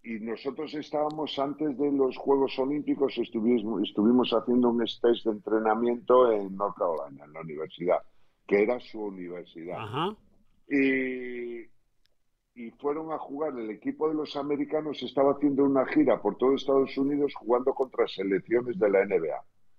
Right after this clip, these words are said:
Speaker 1: Y les metían unas palizas a los, y fuimos a verlos a Greensboro, y les metían unas palizas los de la N B A, y nosotros diciendo, "Y vamos a jugar contra esto, su puta madre, la que nos va a caer".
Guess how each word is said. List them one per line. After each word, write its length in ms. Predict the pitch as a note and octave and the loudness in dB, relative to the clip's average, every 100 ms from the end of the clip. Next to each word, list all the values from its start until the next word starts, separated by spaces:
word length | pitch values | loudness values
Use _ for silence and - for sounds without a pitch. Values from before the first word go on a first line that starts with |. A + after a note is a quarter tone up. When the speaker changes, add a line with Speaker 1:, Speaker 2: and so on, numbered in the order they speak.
| _ _ _ _ _ _ _ | _ _ _ _ _ _ _
Speaker 1:
Y 80 | A#2 | 2
les 140 | C3 | 2
metían 320 | C3 C#3+ D3+ | 2 -2 -2
unas 220 | B2 F#2+ - | -2 -4 -8
palizas 460 | C#2+ C#2+ - C2 - | -10 -10 -10 -12 -10
a 60 | B1+ | -10
los, 140 | - | -6
y 100 | - | -2
fuimos 400 | G#2+ B2+ C3+ B2+ | 2 4 4 4
a 60 | B2 | 2
verlos 360 | A2+ G#2+ G#2+ A2 | -2 -2 -6 -4
a 80 | F#2+ | -4
Greensboro, 500 | F2+ E2+ C2+ D#2 A2 | -4 -6 -8 -8 -4
y 80 | |
les 120 | D3+ C#3 | -4 -4
metían 300 | D#3 E3+ D#3+ | -4 -4 -4
unas 220 | C3 G2+ | -4 -8
palizas 460 | F#2+ E2+ D#2+ E2+ D#2+ | -8 -10 -8 -10 -8
los 140 | D#2+ | -4
de 120 | E2 | -2
la 100 | E2 | 0
N 160 | E2+ E2+ | 0 2
B 140 | E2 | 4
A, 140 | F#2+ G2 - - - _ _ | 4 2 -10 -20 -20 _ _
y 60 | A#2+ | 2
nosotros 360 | A2+ G#2 F#2+ G2 | 4 4 4 2
diciendo, 420 | F2 - C3 E2+ | 2 0 0 2
"Y 20 | |
vamos 320 | F2+ A2+ B2 | 2 0 0
a 60 | B2 | -4
jugar 260 | - A2 G2+ | 0 0 0
contra 380 | G#2 F#2 G2+ | -6 -4 -6
esto, 240 | G#2+ - G#2 | -6 -10 -16
su 180 | - F#2 | -16 -14
puta 260 | - - | -10 -10
madre, 500 | - A2 A2+ A#2 A#2 | -6 -6 -4 -4 -2
la 200 | G#2 F#2 F2+ | 2 2 4
que 80 | F#2+ | 0
nos 160 | F2 | 0
va 140 | G2 F2+ | 0 0
a 60 | |
caer". 280 | - C#2 C2+ | -2 -6 -8